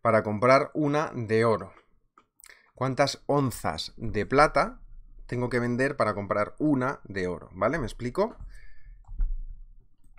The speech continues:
Cuanto más alto sea, más aversión al riesgo hay normalmente, ¿vale? ¿Por qué? Lo que indica esto es que la plata aquí lo que hace es una diferenciación entre los metales.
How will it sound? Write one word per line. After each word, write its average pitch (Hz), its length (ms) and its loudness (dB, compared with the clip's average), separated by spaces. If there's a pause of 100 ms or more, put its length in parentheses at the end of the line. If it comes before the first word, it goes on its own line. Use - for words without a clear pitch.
(420)
Cuanto 139 500 2
más 147 220 2
alto 185 300 2
sea, 180 460 2 (840)
más 135 280 -6
aversión 143 400 0
al 131 120 -2
riesgo 113 400 0
hay 90 200 0
normalmente, 90 680 -8
¿vale? 127 360 -4 (480)
¿Por 113 200 -4
qué? 147 140 4
Lo 123 120 2
que 110 80 -4
indica 123 340 2
esto 147 180 0
es 135 120 -4
que 120 100 0
la 110 140 4
plata 131 260 4
aquí 110 160 2
lo 117 140 0
que 123 80 0
hace 123 140 -4
es 110 80 -10
una 120 100 -2
diferenciación 110 720 -2
entre 101 220 -4
los 95 160 -4
metales. 92 560 -10